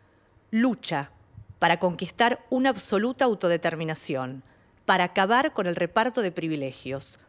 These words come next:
funciones y sanciones según el sexo, para construir a la larga una nueva civilización humana y cooperativa. Las mujeres queremos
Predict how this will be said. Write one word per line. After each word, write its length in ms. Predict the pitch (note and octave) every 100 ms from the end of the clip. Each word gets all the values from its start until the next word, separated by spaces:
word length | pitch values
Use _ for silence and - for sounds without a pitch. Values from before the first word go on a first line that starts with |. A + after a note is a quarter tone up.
| -
funciones 840 | - F3+ E3+ - C4+ D#4+ F4 - -
y 80 | F#3+
sanciones 600 | - E3+ E3+ A#3 B3 B3+
según 220 | F3 E3+
el 120 | D#3
sexo, 480 | - A#2 - - A#2 - _ _ _ _ _ _
para 200 | F#3+ F3+
construir 560 | G#3 F3+ - A3+ D#3 -
a 80 | G3
la 100 | A3
larga 460 | D4 D4 D4 E4 D#4+ _
una 180 | C4+ D4
nueva 220 | A#3 B3
civilización 920 | B3 F#3+ E3 D#3 D#3 - C#3 B2 B2+ -
humana 540 | C4 C4 C4+ B3 C4+ C#4
y 100 | A3+
cooperativa. 800 | F#3+ F3+ E3 D3 - B2+ B2+ B2 _ _ _ _ _ _ _ _ _ _ - -
Las 240 | G#3 G#3
mujeres 440 | A3+ B3 E4+ E4+ -
queremos 640 | - A#3+ C4+ D4+ F4 -